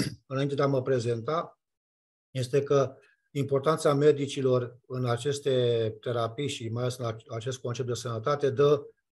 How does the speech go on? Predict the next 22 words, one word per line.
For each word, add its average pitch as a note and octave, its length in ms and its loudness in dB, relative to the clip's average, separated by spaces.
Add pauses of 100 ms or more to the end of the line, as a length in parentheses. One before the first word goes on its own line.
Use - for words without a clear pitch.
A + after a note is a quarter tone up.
(100)
o C#3 200 4
credibilitate C#3+ 840 2
mult D#3 360 0
mai C3 180 -2
mare, B2+ 600 -2 (380)
uh, A#2+ 400 0
și A#2+ 200 -8
putem C#3 280 0
să C#3 140 -4
ajutăm C3 360 0
mult C3 160 0
mai A#2+ 120 -2
mulți A2+ 300 -4
oameni. F#2 380 -6 (520)
De - 80 -4
aceea C3+ 260 4
suntem C3+ 240 0
în B2+ 120 -2
căutarea B2+ 500 0
acestor A#2 680 -2 (320)
oameni C3+ 400 0
dedicați B2+ 880 0